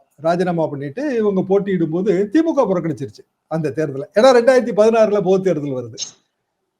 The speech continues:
புறக்கணித்த பிறகு என்ன ஆச்சுன்னா இடதுசாரிகள் சார்பாக மகேந்திரன் போட்டியிட்டார். அவரு பெரிய அளவுக்கு ஓட்டு வாங்கல. ஜெ-,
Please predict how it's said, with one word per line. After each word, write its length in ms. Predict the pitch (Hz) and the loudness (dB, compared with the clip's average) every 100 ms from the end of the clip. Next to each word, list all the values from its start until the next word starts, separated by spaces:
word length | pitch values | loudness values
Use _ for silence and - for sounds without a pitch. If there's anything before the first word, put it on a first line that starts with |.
| _ _ _ | _ _ _
புறக்கணித்த 460 | 240 285 311 294 | 2 4 2 4
பிறகு 220 | 262 285 277 | 4 6 6
என்ன 260 | 254 254 | 4 2
ஆச்சுன்னா 300 | 233 220 254 269 214 180 156 139 123 113 | 0 -2 0 0 2 0 -2 -6 -10 -10
இடதுசாரிகள் 680 | 151 202 311 254 254 240 190 | 2 6 6 6 2 2 2
சார்பாக 360 | 202 190 190 | 2 2 0
மகேந்திரன் 540 | 220 185 262 269 233 190 | 2 2 2 0 -4 -2
போட்டியிட்டார். 480 | 190 165 160 156 - _ _ _ _ | -2 -2 -2 -4 -4 _ _ _ _
அவரு 440 | 165 147 156 156 156 | -10 -6 -4 -4 -4
பெரிய 180 | 165 180 | -2 -2
அளவுக்கு 240 | 180 156 | 0 -2
ஓட்டு 240 | 170 165 | -2 0
வாங்கல. 240 | 160 151 156 160 _ _ _ _ _ - | 0 0 -2 -4 _ _ _ _ _ -6
ஜெ-, 240 | 165 185 | 0 2